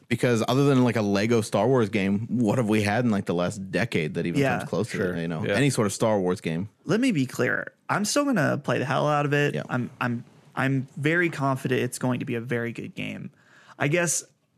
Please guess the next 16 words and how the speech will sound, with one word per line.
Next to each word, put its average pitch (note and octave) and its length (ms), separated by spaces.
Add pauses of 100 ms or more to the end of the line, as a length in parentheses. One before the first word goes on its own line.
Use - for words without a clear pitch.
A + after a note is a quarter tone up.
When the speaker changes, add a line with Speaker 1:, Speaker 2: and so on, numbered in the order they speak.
(340)
Speaker 2:
the D3 140
trailer F#3 480
didn't E3 360
make D#3 240
me C#3 160
much C3+ 380
more C3+ 240
excited A2+ 540 (720)
Speaker 1:
Mm. F#2+ 160
Speaker 2:
just C#3 160
because C#3+ 300
I C3+ 160
care C3+ 240
so C3+ 160
much B2+ 180
about A2+ 400